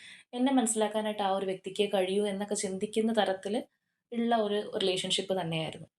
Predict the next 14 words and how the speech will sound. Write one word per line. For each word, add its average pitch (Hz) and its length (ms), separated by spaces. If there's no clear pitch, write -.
അപ്പൊ - 200
അങ്ങനെയുള്ള 262 480
ഒരു 262 160
റിലേഷൻഷിപ്പിൽ 220 560
അത്രയും 233 320
ഒരു 226 120
ട്രസ്റ്റ് - 440
ഉണ്ടായിട്ടുള്ള 220 420
ഒരു 214 120
റിലേഷൻഷിപ്പ് 190 560
എന്ന് 196 120
പറയുമ്പോൾ 175 440
അതിനകത്ത് 208 340
എന്തെങ്കിലും 262 480